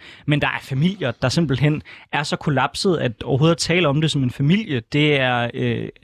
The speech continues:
det er fejl-, fejlagtigt. Og i de her tilfælde, hvor folk ryger så langt ud, så er det jo typisk, fordi forældrene, de ikke har kunnet magte det ansvar at være forældre.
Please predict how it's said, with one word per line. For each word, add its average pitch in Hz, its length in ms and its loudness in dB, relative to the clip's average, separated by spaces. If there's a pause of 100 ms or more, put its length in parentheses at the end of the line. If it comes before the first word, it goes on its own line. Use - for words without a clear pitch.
det 156 120 2
er 151 60 2
fejl-, 143 340 -4
fejlagtigt. 131 500 -2 (320)
Og 143 120 2
i 143 40 4
de 156 100 2
her 190 100 4
tilfælde, 151 540 0 (320)
hvor 127 300 0
folk 160 300 -2
ryger 127 140 0
så 160 160 0
langt 139 240 0
ud, 143 160 -4
så - 140 -2
er 151 40 2
det 156 80 2
jo 147 100 0
typisk, 165 380 -4
fordi 240 440 0
forældrene, 135 560 0
de 139 60 -2
ikke 151 100 0
har 143 40 2
kunnet 139 180 -2
magte 147 260 0
det 165 100 -2
ansvar 151 480 -2
at 117 120 -4
være 165 180 4
forældre. 120 400 -4